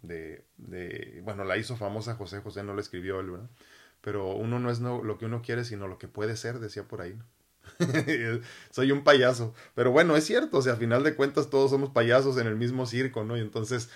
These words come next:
estamos tratando de ser felices siendo lo que tenemos que ser, no lo que queremos ser, porque la mayoría nos vamos a quedar con la ilusión de ser algo más de lo que somos, ¿no?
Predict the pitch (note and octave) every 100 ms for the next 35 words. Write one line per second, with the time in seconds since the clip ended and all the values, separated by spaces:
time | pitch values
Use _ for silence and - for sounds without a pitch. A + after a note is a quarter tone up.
0 | - G#2 - A#2+ C3+ A#2+ G#2+ A#2 B2 B2
1 | G#2+ A2+ A#2 A#2+ A#2 A#2+ C3 - A2+ A#2+
2 | B2 A2+ G#2 - F#2+ A2 A#2+ A#2+ A#2 A#2+
3 | A#2 A#2 A2+ B2 B2 G#2+ - F#2+ A2+ A#2
4 | - D#3+ D3 G#2+ - G2 G2 F#2+ F#2+ F#2+
5 | A#2 C#3+ G2 G#2+ C3+ A#2+ A2+ F2+ G#2 A2
6 | B2+ G#2 F#2 F2+ G#2+ A2+ A2 - A2 A2+
7 | A2+ A2+ G2+ A2+ A2+ G2+ F#2 - - C#3+
8 | A2+ F#2 B2+